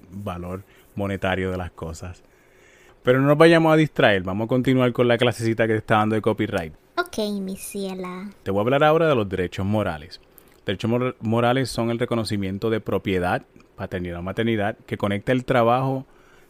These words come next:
Speaker 1: del autor. Esto incluye la publicación del trabajo de forma anónima o seudónima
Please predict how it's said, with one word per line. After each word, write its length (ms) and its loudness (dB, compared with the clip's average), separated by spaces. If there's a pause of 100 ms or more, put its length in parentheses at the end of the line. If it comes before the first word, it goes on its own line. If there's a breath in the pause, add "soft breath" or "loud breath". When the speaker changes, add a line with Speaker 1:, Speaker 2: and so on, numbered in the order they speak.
Speaker 1:
del 160 0
autor. 500 -6 (1040 soft breath)
Esto 320 -4
incluye 880 4
la 220 -2
publicación 560 -2
del 180 -2
trabajo 640 2 (420)
de 340 -6
forma 680 2
anónima 680 0
o 160 -2
seudónima 600 0